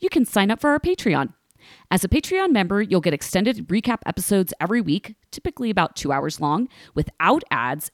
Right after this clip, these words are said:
and you'll get bonus episodes as well.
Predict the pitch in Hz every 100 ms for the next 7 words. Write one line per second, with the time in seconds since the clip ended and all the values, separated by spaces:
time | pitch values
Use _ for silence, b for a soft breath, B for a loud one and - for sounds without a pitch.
0 | - 294 381 392 359 330 294 277 - 247
1 | 247 - - - 160 - - 196 233 151
2 | 208 302 -